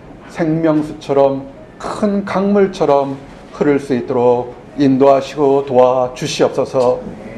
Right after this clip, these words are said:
그곳에 믿는 사람들뿐만 아니라 아직 좌우를 알지 못하고 하나님을 알지 못하는 많은 사람들이 있습니다. 아버지, 그 땅에 하나님을 두려워하고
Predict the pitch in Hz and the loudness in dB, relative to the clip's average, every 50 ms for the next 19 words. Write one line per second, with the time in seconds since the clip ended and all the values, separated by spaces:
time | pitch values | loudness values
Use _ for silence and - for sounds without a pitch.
0 | - - - - - - - - 135 127 143 147 147 165 147 147 151 151 160 160 | -16 -16 -18 -18 -20 -12 -4 -2 0 2 2 2 2 2 0 2 0 0 0 0
1 | 170 175 180 180 175 165 151 156 151 147 151 147 151 147 147 147 147 143 139 139 | 0 0 0 0 0 0 2 2 2 0 0 0 -2 -2 -2 -4 -4 0 0 0
2 | 139 135 131 131 135 135 135 131 131 131 127 - - - - - - - 110 117 | 2 0 0 0 0 2 2 2 2 2 0 -4 -10 -18 -20 -20 -12 -4 0 0
3 | 120 123 123 147 143 143 143 - - - - - - 135 147 160 165 160 156 156 | 0 0 0 2 0 0 0 -2 -10 -14 -10 -2 2 4 6 6 6 4 2 0
4 | 156 165 160 165 160 156 151 160 160 - 156 165 151 123 113 - - 131 120 113 | 0 2 4 4 4 4 4 0 -2 -4 -6 -4 -4 -4 -4 -4 -4 -4 -2 0
5 | 123 123 120 120 120 - - - - - - - - 160 156 156 151 156 165 165 | 0 0 0 -2 -6 -12 -18 -20 -20 -20 -14 -6 -2 2 4 4 4 4 2 2
6 | 175 170 165 165 165 170 165 160 160 165 165 160 156 160 160 156 139 - 143 175 | 4 4 4 4 2 0 -2 -2 -2 0 0 0 0 0 0 -2 -2 -2 -2 0
7 | 202 214 214 208 - 175 170 165 165 160 156 160 151 151 143 - - 113 101 101 | 0 0 0 0 0 0 0 0 -2 -2 -2 -2 -2 -2 -4 -6 -8 -10 -8 -6
8 | 117 113 117 131 117 113 - - - - - - - - - - - - 139 131 | -6 -2 0 0 0 -2 -6 -14 -20 -20 -20 -20 -20 -20 -20 -18 -6 0 2 2
9 | 127 131 139 143 139 - 156 - - 170 151 147 156 160 160 156 160 147 151 - | 4 4 0 -2 -2 -6 -4 0 2 4 4 4 2 0 0 0 0 -2 -6 -12
10 | - - - - - - - - 220 220 214 208 202 196 190 190 190 190 185 185 | -20 -20 -20 -20 -18 -8 0 2 4 6 6 4 4 2 0 0 0 0 0 -2
11 | - - - 175 185 196 190 180 160 147 - - - 123 113 - 131 127 123 120 | -6 -8 -4 2 4 6 6 6 4 2 -2 -2 -2 -2 -2 0 0 0 0 -2